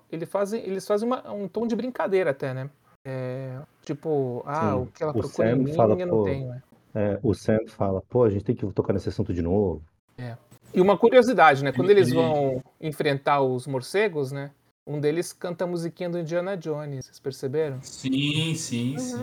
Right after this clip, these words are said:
Speaker 3: sim.
Speaker 1: É, aí sabe a conexão que temos, né, com Indiana Jones.
Speaker 3: O Lawrence Kasdan trabalhou, foi, foi, foi roteirista do Indiana Jones,
Speaker 1: Foi
Speaker 3: né?
Speaker 1: o roteirista do Indiana Jones, é ele... Que
Speaker 3: É,
Speaker 1: é
Speaker 3: na
Speaker 1: o
Speaker 3: hora eu não lembrei, eu, eu percebi a musiquinha, mas na hora eu não, não raciocinei.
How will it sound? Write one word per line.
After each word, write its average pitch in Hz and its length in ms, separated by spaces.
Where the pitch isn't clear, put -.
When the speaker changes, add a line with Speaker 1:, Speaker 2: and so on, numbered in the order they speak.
Speaker 3:
sim. - 20
Speaker 1:
É, 135 180
aí 135 120
sabe 147 360
a - 20
conexão 196 600
que - 140
temos, 165 420
né, 131 160
com 143 140
Indiana 135 380
Jones. 117 520
Speaker 3:
O 120 240
Lawrence 117 520
Kasdan 131 600
trabalhou, 127 580
foi, 123 220
foi, - 320
foi 151 160
roteirista 226 480
do 120 80
Indiana 110 280
Jones, 117 220
Speaker 1:
Foi 131 120
Speaker 3:
né? 139 60
Speaker 1:
o - 40
roteirista 160 560
do 226 100
Indiana 226 300
Jones, 180 480
é 131 180
ele... 139 140
Que - 100
Speaker 3:
É, - 280
Speaker 1:
é 151 40
Speaker 3:
na 156 160
Speaker 1:
o 156 60
Speaker 3:
hora 185 160
eu 196 40
não 202 160
lembrei, 196 380
eu, 190 160
eu 175 80
percebi 190 400
a 190 40
musiquinha, 180 340
mas 190 100
na 180 80
hora 175 140
eu 190 80
não, 190 160
não 175 140
raciocinei. 160 380